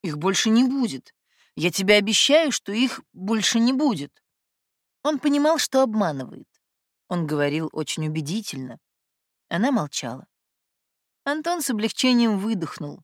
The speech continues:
Вернуть ее оказалось совсем несложно. Она приехала через час. Он обнял ее сильно и ласково, не давая раздеться.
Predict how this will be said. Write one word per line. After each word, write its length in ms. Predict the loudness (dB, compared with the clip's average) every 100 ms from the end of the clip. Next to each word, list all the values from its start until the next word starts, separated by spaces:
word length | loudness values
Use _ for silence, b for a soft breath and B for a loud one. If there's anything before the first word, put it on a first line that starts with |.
| _ _ _ _ _ _
Вернуть 580 | -2 2 4 4 2 0
ее 220 | 0 2
оказалось 600 | 0 -2 -2 0 -2 -2
совсем 680 | -4 -2 -2 -4 -4 -2 -2
несложно. 760 | -2 -4 -4 -6 -6 -8 -14 -18 _ _ _ _ _ _ _ _ _ _
Она 220 | -2 0
приехала 500 | 0 -2 -2 -2 -6
через 300 | -4 -6 -6
час. 500 | -6 -6 -6 -10 -12 _ _ _ _ _ _ _ _ _ _
Он 220 | -4 0
обнял 320 | 2 2 0 -2
ее 220 | -2 -4
сильно 400 | -2 -2 -2 -2
и 20 |
ласково, 520 | -2 -2 -4 -8 -8
не 120 | -6
давая 320 | 0 0 2 -2
раздеться. 640 | -4 -4 -6 -6 -6 -10